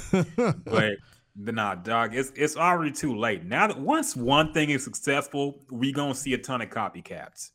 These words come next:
Speaker 1: Yeah.
Speaker 2: And now that the, I think the ratings on this are probably pretty good.
Speaker 1: I'm guessing
Speaker 2: Now
Speaker 1: so,
Speaker 2: this is
Speaker 1: yeah.
Speaker 2: all we're gonna see. We're gonna see a serious Full House. They already tried to bring Full House back. And I
Speaker 1: Yeah.
Speaker 2: don't think it really worked
Speaker 1: It,
Speaker 2: out, but now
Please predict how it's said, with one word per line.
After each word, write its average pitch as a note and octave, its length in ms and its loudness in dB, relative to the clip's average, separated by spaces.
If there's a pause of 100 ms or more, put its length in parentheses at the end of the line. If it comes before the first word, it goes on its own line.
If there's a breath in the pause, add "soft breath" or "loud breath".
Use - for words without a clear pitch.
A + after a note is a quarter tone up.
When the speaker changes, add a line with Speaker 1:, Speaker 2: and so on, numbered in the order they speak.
(260)
Speaker 1:
Yeah. G#2 220 2
Speaker 2:
And G2 100 2
now D3 240 2
that A#2 280 0
the, G2+ 300 -6 (220)
I A2+ 80 -10
think E3 300 -4 (340)
the A2+ 120 0
ratings B2+ 340 4
on A#2 120 2
this A#2+ 160 -2
are A2+ 60 -4
probably A#2+ 320 -2
pretty A#2+ 240 -4
good. B2+ 360 2 (460)
Speaker 1:
I'm C#3 160 4
guessing A#2+ 320 4
Speaker 2:
Now C3 140 4
Speaker 1:
so, - 160 4
Speaker 2:
this F#2+ 80 0
is F2+ 80 0
Speaker 1:
yeah. A2 180 4
Speaker 2:
all B2 100 4
we're B2 80 -2
gonna A#2 200 -2
see. G#2+ 220 -10
We're A#2 140 -4
gonna B2+ 200 -4
see A#2 420 -4 (320 soft breath)
a A2+ 80 -10
serious C3 520 -2
Full B2+ 280 0
House. A#2 600 -2 (300)
They F3+ 100 -2
already F#3 180 2
tried D3+ 140 -2
to B2+ 60 -2
bring G#2 200 -10
Full G#2+ 240 -10
House G2+ 240 -10
back. F#2+ 320 -10 (360)
And F#2+ 100 2
I - 40 4
Speaker 1:
Yeah. - 60 0
Speaker 2:
don't G#2+ 180 -6
think G#2 140 -10
it G2+ 60 -10
really G2 160 -8
worked G2+ 280 -2
Speaker 1:
It, G3 100 4
Speaker 2:
out, G2+ 180 -2
but G2+ 100 -14
now G2+ 160 -8